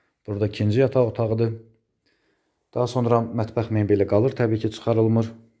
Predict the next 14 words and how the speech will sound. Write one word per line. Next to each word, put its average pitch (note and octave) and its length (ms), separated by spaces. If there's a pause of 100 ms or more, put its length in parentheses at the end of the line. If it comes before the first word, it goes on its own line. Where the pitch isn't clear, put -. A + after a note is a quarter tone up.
(1900)
Yəni, C#3 160
bəzi D#3 300
əşyalar D3 400
qalır, G#2+ 260 (160)
çıxarılmır, A2+ 680
bəziləri A2 420
çıxarılır. E2+ 400 (500)
İnternet B2 400
xətti G#2+ 280
var, C#3 200
telefon G#2 400
xətti G#2 320
var. C#3+ 240 (2500)
Burada. G#2+ 340